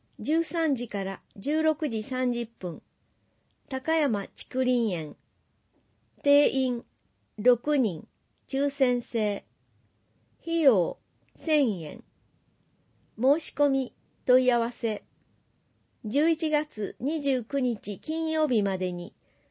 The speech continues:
往復はがき、またはファックス、メールに、参加者全員の住所、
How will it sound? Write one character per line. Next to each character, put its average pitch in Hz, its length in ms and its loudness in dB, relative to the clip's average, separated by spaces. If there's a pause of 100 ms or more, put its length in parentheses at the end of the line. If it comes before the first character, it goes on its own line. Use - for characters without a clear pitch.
(360)
往 320 280 4
復 311 240 -4
は 277 180 -4
が 226 160 -2
き、 - 320 -14 (520)
ま 240 200 -4
た 320 240 -2
は 196 220 -6 (340)
フ 277 80 -6
ァ 269 40 -2
ッ - 40 -4
ク 240 200 -6
ス、 - 320 -10 (360)
メ 277 280 6
ー - 20 2
ル 269 140 2
に、 247 280 -2 (300)
参 320 340 -4
加 339 140 -2
者 269 180 -2
全 269 360 4
員 254 260 0
の 233 220 -4 (400)
住 294 340 0
所、 - 340 -4